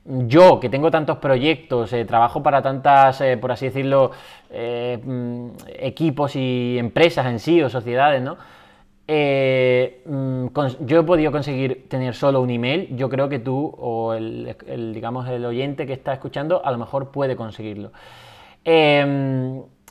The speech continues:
solo tengo un email porque solo quiero tener una bandeja de entrada de email, ¿vale? Entonces, tanto a nivel personal, profesional o lo que sea, he remitido a que me lo dirijan a ese email. Y luego está el inbox cero, ¿vale? O sea, yo utilizo Gmail, solo tengo un email.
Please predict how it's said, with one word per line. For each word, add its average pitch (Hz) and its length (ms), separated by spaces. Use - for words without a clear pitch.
solo 170 800
tengo 160 200
un 151 80
email 151 460
porque 127 260
solo 143 240
quiero 139 200
tener 131 360
una 160 260
bandeja 123 440
de 113 80
entrada 113 440
de 107 80
email, 107 460
¿vale? 113 360
Entonces, 123 580
tanto 120 280
a 117 40
nivel 113 300
personal, 165 500
profesional 135 560
o 127 120
lo 110 60
que 113 80
sea, 160 680
he 151 300
remitido 135 600
a 139 100
que 120 100
me 113 140
lo 107 200
dirijan 117 540
a 113 120
ese 107 200
email. 98 300
Y 175 80
luego 202 220
está 214 280
el 165 120
inbox 156 580
cero, 117 340
¿vale? 135 280
O - 20
sea, 135 140
yo 120 100
utilizo 127 320
Gmail, 160 520
solo 127 280
tengo 127 480
un 127 180
email. 190 540